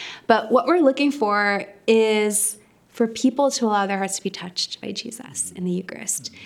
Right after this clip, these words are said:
That the real revival begins in every heart. And from there, we get sent on mission. So it's that encounter with Jesus, that the true living Jesus Christ,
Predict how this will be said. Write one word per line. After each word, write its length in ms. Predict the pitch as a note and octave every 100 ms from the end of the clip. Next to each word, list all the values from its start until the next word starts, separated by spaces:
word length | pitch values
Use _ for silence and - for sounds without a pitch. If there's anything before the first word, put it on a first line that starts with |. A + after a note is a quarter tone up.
| - -
That 180 | G#3+
the 100 | A3 A3
real 340 | A3+ D4 D#4+
revival 460 | B3+ A3 G#3+ G#3 G#3
begins 420 | F#3+ F#3 G#3 G#3
in 80 | G3+
every 220 | F3+ F3
heart. 420 | F3 - F3+ - -
And 180 | G3 G3+
from 340 | - G3+ A#3
there, 360 | A3 F3+ E3 - - -
we 120 | G#3
get 180 | G#3 -
sent 220 | G#3 -
on 160 | F#3+
mission. 260 | F#3+ F#3 G3
So 80 | G3
it's 120 | F3
that 100 | F#3+
encounter 520 | F#3+ - - A3 C#4
with 160 | C4+ F#3+
Jesus, 500 | G3 F#3 F#3 G#3 -
that 260 | - - -
the 340 | A3+ A3+ A3+ G#3+
true 560 | A3 - D#4 D#4 B3+
living 420 | A3 A#3 C4 C4
Jesus 320 | A#3 A#3 A3 A3
Christ, 360 | - - -